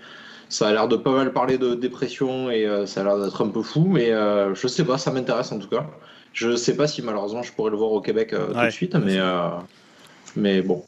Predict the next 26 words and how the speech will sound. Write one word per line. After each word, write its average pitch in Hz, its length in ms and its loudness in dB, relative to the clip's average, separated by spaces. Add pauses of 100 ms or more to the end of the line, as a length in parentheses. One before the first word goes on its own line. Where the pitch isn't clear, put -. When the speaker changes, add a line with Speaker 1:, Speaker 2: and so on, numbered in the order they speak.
Speaker 1:
je, 92 260 4
je, 85 420 0
je 92 120 -6
vais 95 120 0
regarder 92 340 -2
ça, - 180 -6
quoi. - 180 -10 (420)
Et, 104 200 4
euh, 101 1200 2
après, 120 240 0
qu'est-ce 127 160 -4
que - 80 -2
j'ai 110 80 2
mis ? 113 120 -2
Ouais, 143 160 4
Tomb 156 180 2
Raider, 160 320 4
bah, 135 180 2
parce 123 160 -4
que 127 160 -2
je, 113 560 -2
je 110 60 0
trouvais 113 340 -2
ça 110 260 0
assez 104 180 -2
intéressant, 98 1000 -2